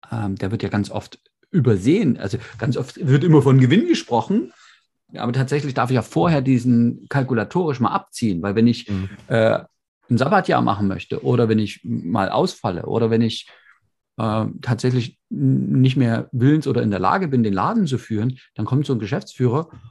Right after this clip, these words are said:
Speaker 1: und da gibt's ja Statistiken für, was ein Geschäftsführer einer kleinen G M B H in Deutschland so verdient und, äh, das darf er auch berechnen. Also dieses Selbstbewusstsein darf erstmal von den Chefs auch kommen, ne? Um dann mit den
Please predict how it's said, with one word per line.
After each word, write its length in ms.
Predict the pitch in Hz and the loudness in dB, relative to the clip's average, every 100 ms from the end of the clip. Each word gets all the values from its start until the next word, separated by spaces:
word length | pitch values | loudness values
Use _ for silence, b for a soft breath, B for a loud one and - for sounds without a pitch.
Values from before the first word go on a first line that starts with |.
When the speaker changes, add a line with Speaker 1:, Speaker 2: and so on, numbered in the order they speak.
| B - | B 0
Speaker 1:
und 500 | 127 120 113 107 - | 4 4 4 0 -8
da 80 | - | -8
gibt's 220 | 101 131 | -6 -4
ja 80 | 107 | -6
Statistiken 680 | - 110 - 226 - 147 120 | -6 -6 -4 -4 -4 -4 -2
für, 260 | 123 113 - | 0 0 -2
was 180 | 131 - | -6 -2
ein 160 | 117 | -4
Geschäftsführer 540 | 110 131 127 - 131 - | -4 -6 -8 -6 -4 -4
einer 180 | 107 | -6
kleinen 340 | 95 101 104 113 | -4 -2 0 0
G 80 | 107 | -2
M 120 | 95 | -6
B 100 | - | -6
H 300 | 135 127 127 b _ _ | -4 -4 -6 b _ _
in 80 | 117 | -8
Deutschland 420 | 104 104 110 104 | -4 -4 -4 -4
so 120 | - - | -6 -12
verdient 500 | 123 151 170 170 - b b b - | -6 0 0 0 -6 b b b -6
und, 340 | 117 110 - | -4 -4 -4
äh, 460 | 113 107 107 107 - _ _ - | -6 -4 -4 -6 -10 _ _ -20
das 200 | - - | -18 -12
darf 220 | 120 - | -8 -4
er 140 | 110 | -2
auch 180 | 165 185 | -2 -4
berechnen. 440 | - 135 120 120 - | -4 -2 -2 -4 -4
Also 200 | 123 131 - _ | -2 -2 -6 _
dieses 300 | 160 214 160 | 6 6 6
Selbstbewusstsein 600 | 127 131 127 120 123 107 | 4 2 2 0 2 0
darf 200 | 127 110 | 0 -2
erstmal 260 | - 113 110 | -2 -6 -6
von 80 | 90 | -8
den 100 | - | -8
Chefs 360 | - - - | -2 -2 -2
auch 200 | - - | -4 -4
kommen, 380 | - 117 92 - _ B B B B | -2 -2 -2 -8 _ B B B B
ne? 200 | 135 170 - b b 127 | -2 -2 -4 b b 0
Um 360 | 117 113 110 | 2 2 2
dann 240 | 101 151 202 | -2 0 2
mit 100 | 160 | 2
den 340 | 135 127 | 0 -2